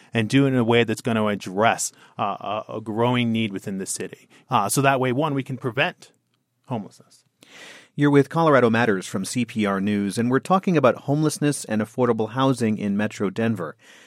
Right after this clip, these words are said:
Speaker 2: Joining me is Eric Solivan. He's the executive director of Denver's Housing and Opportunities for People Everywhere, or hope. Also here, Will Connolly. He directs the nonprofit Metro Denver Homeless Initiative. Will, your organization,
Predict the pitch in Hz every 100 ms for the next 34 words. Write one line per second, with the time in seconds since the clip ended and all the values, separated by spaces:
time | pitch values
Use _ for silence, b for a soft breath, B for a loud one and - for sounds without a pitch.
0 | b - 117 120 113 104 - 110 113 107
1 | - 110 101 110 120 147 165 113 104 98
2 | 92 82 104 101 92 92 92 98 - 85
3 | 101 104 95 - 113 113 117 104 101 95
4 | - 107 107 104 95 90 117 107 92 -
5 | 147 147 90 87 143 B B B B -
6 | 82 - 165 147 151 - B B B -
7 | 107 - 107 127 127 131 139 - 180 156
8 | 82 - _ 98 98 104 - 98 110 139
9 | 143 123 127 110 107 - 113 110 101 101
10 | 110 95 90 90 - - 95 95 - -
11 | _ _ _ _ B B B B - 143
12 | 135 131 135 147 165 131 131 123 107 107
13 | 107 - 110 95 92 90